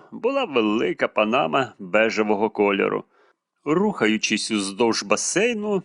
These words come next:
він поглядав на людей, що сиділи в шезлонгах. Він зупинився біля мене і посміхнувся, оголивши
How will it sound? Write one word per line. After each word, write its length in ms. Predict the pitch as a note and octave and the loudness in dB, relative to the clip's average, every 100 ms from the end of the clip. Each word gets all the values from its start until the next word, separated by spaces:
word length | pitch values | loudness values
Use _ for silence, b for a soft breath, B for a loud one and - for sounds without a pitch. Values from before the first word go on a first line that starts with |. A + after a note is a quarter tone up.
| - | -6
він 400 | G#2 F3+ B3+ A3+ | -12 -8 -8 -6
поглядав 560 | - G#3 G3+ G3 - | -2 0 0 0 -2
на 120 | F#3+ G3+ | -2 -2
людей, 480 | G3+ A2 G2 G2 - | -2 0 -2 -4 -10
що 200 | - A2 | -6 -4
сиділи 420 | - G#2+ G#2 G2+ | -2 -2 0 0
в 40 | |
шезлонгах. 760 | - A2+ F#2 G#2 G2+ F2+ G2+ - _ _ _ _ _ B3+ | -2 -4 -2 0 0 -4 -14 -16 _ _ _ _ _ -4
Він 180 | A3 | 0
зупинився 640 | G#2+ A2+ A#2 G#2+ A2 - G2 | 0 0 2 2 2 0 -2
біля 240 | G2 G#2 | 0 0
мене 420 | C3+ A#3 G#3+ F#3+ - _ _ | 2 0 0 -2 -4 _ _
і 240 | - B3 C4 | -6 -4 -6
посміхнувся, 1040 | - A#3 F#3 G#3 G3 F#3 E3+ D3 - C3 - | -2 -2 -2 -4 -6 -2 -2 -2 -6 -8 -6
оголивши 600 | A#2 C3 A#2+ - C3+ | 0 0 0 0 -2